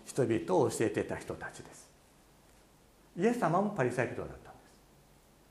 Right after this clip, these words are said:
分類的に言えば。イエス様はパリサイ人だった。パリサイ人だったからパリサイ、「災いになるからパリサイ人たち」っていうのは自分、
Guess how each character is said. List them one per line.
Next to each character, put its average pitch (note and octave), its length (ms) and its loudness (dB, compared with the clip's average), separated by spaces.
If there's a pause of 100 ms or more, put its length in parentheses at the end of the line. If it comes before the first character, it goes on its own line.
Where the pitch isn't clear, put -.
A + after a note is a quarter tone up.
(720)
分 B2 220 2
類 A#2 160 2
的 - 160 0
に G2+ 160 -4
言 F2+ 80 -2
え - 20 -4
ば。 E2+ 80 -8 (1080)
イ F3+ 100 2
エ A3+ 80 6
ス A3 60 -2
様 G#3 180 10
は F3 60 8
パ E3 100 4
リ F3 80 4
サ G3+ 120 6
イ - 80 4
人 A2 140 2
だ F2+ 80 0
っ - 80 -6
た。 - 80 -10
パ F#3+ 180 2
リ A#3 80 6
サ A#3+ 140 6
イ A#3+ 100 6
人 G#3 140 6
だ G#3+ 100 10
っ G#3+ 80 4
た G#3 80 6
か A3 60 8
ら F3 140 12
パ G3+ 100 6
リ G#3+ 80 8
サ - 160 2
イ、 - 60 -6 (600)
「災 F3 420 12
い - 20 8
に A3+ 60 8
な A3 60 10
る A3 100 8
か G3+ 80 6
ら F#3 340 4 (100)
パ G3 80 10
リ F#3+ 80 8
サ G3 140 8
イ F#3 60 6
人 F3 200 0
た D3+ 160 8
ち」 C#3 220 -2
っ - 20 -4
て - 280 -8
い C3+ 80 0
う D3 100 0
の B2+ 100 2
は G#2+ 80 2
自 B2+ 140 -2
分、 F3 440 0